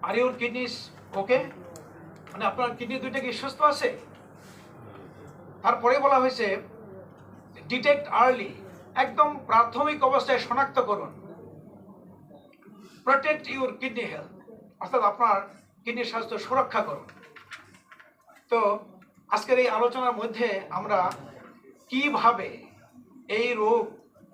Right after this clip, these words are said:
প্রাথমিক অবস্থায় শনাক্ত করতে পারি এবং এই শনাক্ত করার জন্য কি কি উপাদান প্রয়োজন এবং মানুষের কাছে কিভাবে এই কথাগুলো পৌঁছে দিতে পারি,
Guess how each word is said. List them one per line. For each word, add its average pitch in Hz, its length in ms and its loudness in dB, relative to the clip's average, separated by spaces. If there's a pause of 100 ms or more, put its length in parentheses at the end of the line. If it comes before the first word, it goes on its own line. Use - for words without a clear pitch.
(120)
প্রাথমিক 220 440 -2
অবস্থায় 214 320 -2
শনাক্ত 208 380 -4
করতে 214 280 -8
পারি 196 300 -2 (880)
এবং 226 260 2 (100)
এই 233 140 -2
শনাক্ত 240 380 -2
করার 240 320 2
জন্য 240 180 -2
কি 247 180 -10
কি 269 180 -8
উপাদান 240 440 2
প্রয়োজন 214 400 -4 (720)
এবং 220 160 -2
মানুষের 247 360 0
কাছে 226 600 -2 (260)
কিভাবে 262 400 2
এই 254 280 2
কথাগুলো 240 380 -2
পৌঁছে 240 380 -2
দিতে 240 220 -2
পারি, 214 300 2